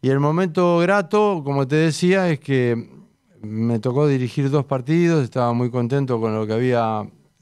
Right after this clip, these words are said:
dirigido, me había ido bien. Y bueno, tuve un premio que fui cuarto hombre de la final de México-Brasil. Estuve de cuarto,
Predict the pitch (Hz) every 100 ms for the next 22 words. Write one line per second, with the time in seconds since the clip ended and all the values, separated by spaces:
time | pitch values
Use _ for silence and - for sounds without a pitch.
0 | _ 104 113 117 107 156 165 160 143 120
1 | 120 127 127 127 151 180 196 196 - _
2 | _ _ _ _ _ - 110 110 110 107
3 | 107 117 120 104 98 127 123 123 117 139
4 | 143 151 151 147 117 110 107 - 127 135
5 | 135 131 - 147 143 131 147 151 147 147
6 | 170 185 - _ _ 98 104 104 98 110
7 | 113 120 127 135 - _ _ _ _ 98
8 | 98 98 95 92 90 87 85 85 - -
9 | 92 104 - 101 92 90 85 - - _
10 | _ _ _ _ _ _ _ _ - 107
11 | 101 101 101 151 131 120 143 143